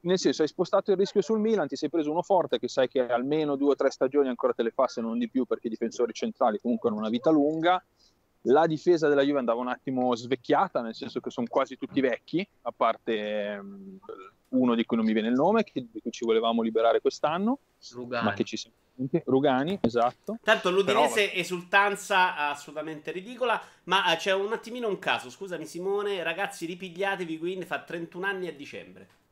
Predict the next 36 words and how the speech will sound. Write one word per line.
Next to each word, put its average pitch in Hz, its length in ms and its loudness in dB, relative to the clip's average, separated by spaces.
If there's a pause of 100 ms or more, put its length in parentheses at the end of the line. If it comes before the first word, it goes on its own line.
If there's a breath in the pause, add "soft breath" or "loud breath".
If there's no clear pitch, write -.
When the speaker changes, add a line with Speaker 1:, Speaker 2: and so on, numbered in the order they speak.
(200)
Speaker 3:
Cioè, 214 140 -14
Speaker 2:
Eh, - 20 -4
Speaker 3:
qual - 100 -4
Speaker 2:
ho - 40 -6
Speaker 3:
è - 40 -6
la 185 60 -6
Speaker 2:
detto 110 120 -8
Speaker 3:
verità? - 320 -14 (200)
Speaker 2:
tre-, 143 100 -12
eh, 113 40 -10
ottantasette 156 760 -6
sono 107 140 -14
trentuno 139 400 -8
anni, 92 240 -10
non 120 140 -10
sono 104 140 -10
Speaker 3:
Sì, - 80 -20
abbiamo 95 200 -10
Speaker 2:
trentatré. 98 180 -14
Speaker 3:
detto 117 220 -20
trentatré, 135 360 -4
Speaker 1:
Cazzo, 117 80 2
è, 120 40 6
è 123 160 2
Speaker 3:
trentotto. 143 200 0
Speaker 1:
giovane, 226 520 0
è, 262 180 -4 (260)
è 160 100 -2
in 180 100 2
giro 214 220 0
da 202 120 2
centosettanta 208 720 -6
anni, 214 220 -10
Speaker 3:
Eh, 202 60 -8
Speaker 1:
Higuain. - 200 0 (140)
Speaker 3:
effettivamente. 101 480 -12